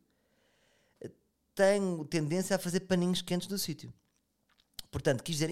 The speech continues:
"Ai, tem uma definição." Quando havia depois outras verdades que eu deixei de dizer. Percebem? Porque eu digo as merdas, caralho.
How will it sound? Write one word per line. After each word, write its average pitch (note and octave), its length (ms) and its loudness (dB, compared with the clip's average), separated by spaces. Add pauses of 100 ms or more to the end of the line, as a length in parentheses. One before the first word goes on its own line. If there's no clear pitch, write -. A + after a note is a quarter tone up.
(100)
"Ai, B3 220 -6
tem A3 120 -4
uma A#3 80 -6
definição." G#3+ 560 -4 (1900)
Quando C#3+ 200 6
havia D3 180 2
depois C3+ 200 0
outras C3+ 220 0
verdades D3 440 2
que - 80 -2
eu D3 40 -2
deixei D3+ 240 -2
de D3 60 -8
dizer. D3+ 320 -8 (720)
Percebem? G#2 380 -6 (260)
Porque - 200 -10
eu A2 40 -2
digo A#2+ 180 0
as G#2 100 0
merdas, B2+ 540 4
caralho. A2+ 460 0